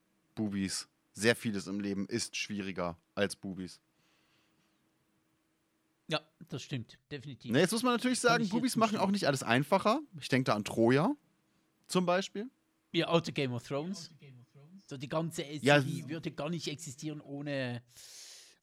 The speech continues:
Speaker 2: ohne Gelüste, wo
Speaker 1: wir,
Speaker 2: jeder
Speaker 1: wir, wir
Speaker 2: mit
Speaker 1: haben,
Speaker 2: jedem
Speaker 1: wir haben
Speaker 2: mal
Speaker 1: tat-
Speaker 2: knickknacken möchte.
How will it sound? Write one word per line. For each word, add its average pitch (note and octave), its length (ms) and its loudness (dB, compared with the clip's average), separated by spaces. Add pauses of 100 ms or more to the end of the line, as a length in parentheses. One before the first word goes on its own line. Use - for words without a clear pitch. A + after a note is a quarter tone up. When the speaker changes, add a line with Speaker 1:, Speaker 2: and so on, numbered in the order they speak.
Speaker 2:
ohne C#3 420 0
Gelüste, C#3 880 -4 (800)
wo C3 120 -6
Speaker 1:
wir, C#3 120 0
Speaker 2:
jeder B2+ 140 6
Speaker 1:
wir, C3+ 140 8
wir C3 40 6
Speaker 2:
mit B2 80 8
Speaker 1:
haben, C#3+ 100 6
Speaker 2:
jedem B2+ 180 2
Speaker 1:
wir A2+ 80 4
haben A2+ 220 2
Speaker 2:
mal G2+ 80 -4
Speaker 1:
tat- G#2+ 180 -6
Speaker 2:
knickknacken D3+ 480 -10
möchte. F3 360 -10